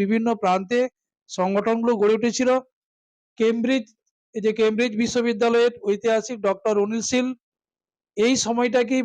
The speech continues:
বলেছেন সভা সমিতির যুগ। ঠিক আছে, তাহলে সভা সমিতির যুগ কি কারণে গড়ে উঠেছিল, কখন গড়ে উঠেছিল, এটা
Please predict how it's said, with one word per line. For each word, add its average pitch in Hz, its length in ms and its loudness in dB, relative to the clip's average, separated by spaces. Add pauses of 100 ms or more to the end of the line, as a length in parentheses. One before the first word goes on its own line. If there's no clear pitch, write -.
বলেছেন 220 380 0 (840)
সভা 196 420 0
সমিতির 196 460 -4
যুগ। 139 120 -12 (1000)
ঠিক 233 220 0
আছে, 240 140 -2 (120)
তাহলে 208 180 2 (120)
সভা 214 220 2
সমিতির 220 400 -4
যুগ 226 120 0 (280)
কি 190 100 -4 (100)
কারণে 202 320 0 (540)
গড়ে 190 260 2
উঠেছিল, 214 320 0 (540)
কখন 180 340 0
গড়ে 226 200 2
উঠেছিল, 226 280 -2 (140)
এটা 220 140 2